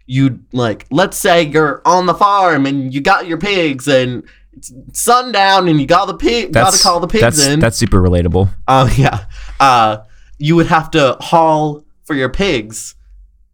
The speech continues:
Speaker 1: to come back home 'cause, you know, they're
Speaker 2: Come on, come on back now, you hear?
Speaker 1: Yeah.
Speaker 2: Sweet! Is
Speaker 1: That's
Speaker 2: that it?
Speaker 1: what it, yeah,
Speaker 2: That,
Speaker 1: that's what
Speaker 2: that's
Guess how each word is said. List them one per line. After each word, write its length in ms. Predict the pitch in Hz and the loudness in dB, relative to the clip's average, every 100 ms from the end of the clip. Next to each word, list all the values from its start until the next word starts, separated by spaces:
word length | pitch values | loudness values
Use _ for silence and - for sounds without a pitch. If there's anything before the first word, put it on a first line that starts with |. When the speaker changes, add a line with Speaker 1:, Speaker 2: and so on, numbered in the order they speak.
| _ _ - | _ _ -16
Speaker 1:
to 80 | |
come 160 | - 170 | -4 -2
back 240 | 147 151 | 0 0
home 460 | 151 185 143 110 113 | 0 0 0 -4 -6
'cause, 200 | - 143 | -4 -4
you 100 | 127 | -4
know, 180 | 123 123 | -4 -4
they're 160 | 127 139 | -2 0
Speaker 2:
Come 140 | 143 | 2
on, 200 | 131 - | 2 0
come 180 | - 127 | -2 0
on 140 | 123 | 2
back 260 | 113 127 - | 0 -2 -2
now, 160 | 104 90 | -2 -2
you 140 | 92 | -2
hear? 260 | 95 101 123 | 0 0 0
Speaker 1:
Yeah. 380 | 170 202 - - - | 0 0 0 -8 -6
Speaker 2:
Sweet! 480 | - 147 127 139 415 571 622 571 - - - 403 | -2 2 4 6 6 4 4 2 2 -4 -4 -2
Is 80 | 156 | 0
Speaker 1:
That's 20 | |
Speaker 2:
that 180 | - 185 | 0 2
it? 120 | 240 | 2
Speaker 1:
what 120 | 254 240 | 2 -2
it, 100 | 190 | 0
yeah, 100 | 214 | 0
Speaker 2:
That, 0 | |
Speaker 1:
that's 120 | 214 | 2
what 80 | 156 | 2
Speaker 2:
that's 160 | 175 | 0